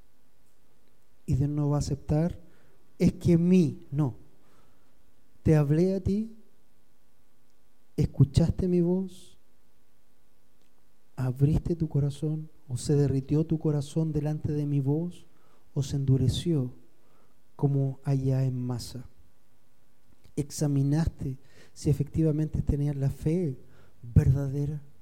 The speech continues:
si realmente estabas en mi reposo.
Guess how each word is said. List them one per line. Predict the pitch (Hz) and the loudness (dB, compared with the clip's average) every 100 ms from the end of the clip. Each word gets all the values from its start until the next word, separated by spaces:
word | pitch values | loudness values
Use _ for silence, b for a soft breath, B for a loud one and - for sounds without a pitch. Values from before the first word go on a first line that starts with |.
| - - - - - - - - | -16 -16 -16 -16 -16 -16 -16 -14
si | - 151 | 0 6
realmente | 139 147 147 160 160 | 8 8 4 2 2
estabas | 143 - 170 180 180 - | -2 4 4 6 2 0
en | 160 | 2
mi | 165 | 4
reposo. | 156 160 160 160 - | 4 4 2 0 -4